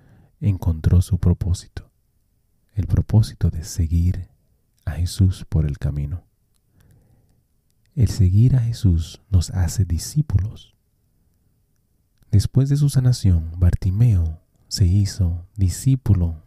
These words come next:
de Jesús. Entonces, ¿qué podemos aprender sobre esta historia de Bartimeo en nuestra vida personal? La historia de Bartimeo es probablemente la historia tuya. Yo sé que es la historia mía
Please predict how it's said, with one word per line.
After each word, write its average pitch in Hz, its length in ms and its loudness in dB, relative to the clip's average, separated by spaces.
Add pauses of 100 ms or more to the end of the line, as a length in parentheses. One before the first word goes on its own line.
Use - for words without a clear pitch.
de 78 140 -6
Jesús. 76 500 -10 (2000)
Entonces, 165 380 2 (680)
¿qué 175 160 -2
podemos 156 720 -2 (120)
aprender 95 800 0 (380)
sobre 95 280 2
esta 101 200 -2
historia 98 380 2
de 90 80 4
Bartimeo 92 500 4
en 87 60 0
nuestra 92 360 2
vida 95 260 4
personal? 82 560 -4 (1500)
La 120 80 4
historia 135 260 2
de 175 60 4
Bartimeo 117 440 0
es 127 100 -2
probablemente 104 760 0 (280)
la 101 100 -2
historia 87 400 0
tuya. 98 460 2 (200)
Yo 98 120 0
sé - 160 -2
que 90 220 -2
es 98 120 -4
la 80 80 -4
historia 80 320 -2
mía 82 340 -2